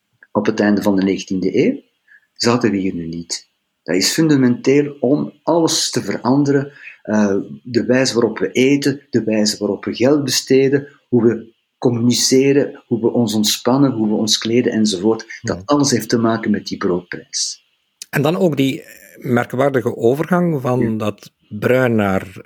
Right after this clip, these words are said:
Speaker 2: wit brood, waarbij het bruin brood, de naam is ook niet toevallig,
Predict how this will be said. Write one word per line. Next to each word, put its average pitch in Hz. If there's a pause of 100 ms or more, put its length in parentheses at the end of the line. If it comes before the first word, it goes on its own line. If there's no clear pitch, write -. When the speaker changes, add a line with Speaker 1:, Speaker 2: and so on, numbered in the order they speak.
(140)
Speaker 2:
wit 107
brood, 156
waarbij 110
het 92
bruin 113
brood, 104
de 104
naam 107
is 95
ook 101
niet 101
toevallig, 104